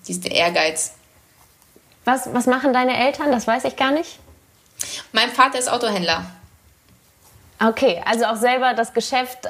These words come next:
Speaker 2: aufgebaut und alles selber durchgezogen?
Speaker 1: Richtig. Also meine Mutter war zwei Jahre alt, als sie nach München kam mit ihrer Familie. Und
Speaker 2: Mhm.
Speaker 1: mein Vater kam damals alleine mit siebzehn Jahren,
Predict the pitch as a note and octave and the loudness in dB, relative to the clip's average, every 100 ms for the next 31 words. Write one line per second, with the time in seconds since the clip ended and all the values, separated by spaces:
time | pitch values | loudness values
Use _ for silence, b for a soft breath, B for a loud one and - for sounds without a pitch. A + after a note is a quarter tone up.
0 | - B3 A#3 A#3+ G3 G#3+ A3 A3+ - G#3 | -2 -2 0 -2 2 4 4 2 0 0
1 | G#3 - G#3+ G#3+ A3 G#3 G#3 G#3+ A3 F#3 | 0 0 0 0 0 0 2 0 -4 -8
2 | - F3+ G3+ C#4+ _ _ - G3+ G3 F3+ | -2 0 0 -6 _ _ -4 -2 0 -2
3 | E3+ F3 G3 G3+ G#3 A3 A#3+ B3 G#3+ G#3+ | -2 -2 -2 0 -2 -2 -2 0 2 0
4 | - G#3 A3 A#3+ C4+ B3 B3 - B3 A#3+ | 2 4 4 0 0 -2 -2 -2 -4 -8
5 | A#3 A#3+ A#3+ B3+ B3+ B3 A#3 A#3 A#3+ - | -10 -8 -8 -6 -10 -8 -6 -6 -6 -4
6 | A#3 A#3+ A#3+ A#3 A#3+ B3 C#4+ D4+ B B | -4 -4 -6 -4 0 0 0 -6 B B
7 | B B - G3 G3 C4 B3+ G#3 A3 - | B B 0 4 4 4 4 2 2 -4
8 | G3 F#3 F#3 G3 F#3+ F#3 F3+ G3 G#3 G3 | -2 0 0 0 0 2 2 2 -2 -4
9 | F#3 A3 - G#3+ G#3 G#3 G#3 G#3+ A3+ | -6 -8 -6 -4 0 2 2 0 -4